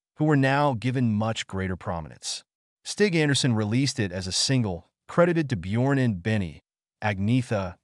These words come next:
and Annie Frid. The song peaked at number seventeen in the Swedish combined single and album charts,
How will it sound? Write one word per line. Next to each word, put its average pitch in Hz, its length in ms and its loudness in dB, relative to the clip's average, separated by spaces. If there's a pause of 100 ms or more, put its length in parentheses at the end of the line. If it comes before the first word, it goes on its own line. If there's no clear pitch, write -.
and 95 260 -6
Annie 90 260 -8
Frid. - 440 -16 (400)
The 117 100 0
song 180 380 2
peaked 160 320 -2
at 123 120 0
number 143 320 0
seventeen 135 720 0
in 110 100 0
the 98 80 -2
Swedish 127 500 0
combined 98 500 0
single 113 480 0
and 95 180 -4
album 95 300 -4
charts, - 580 -8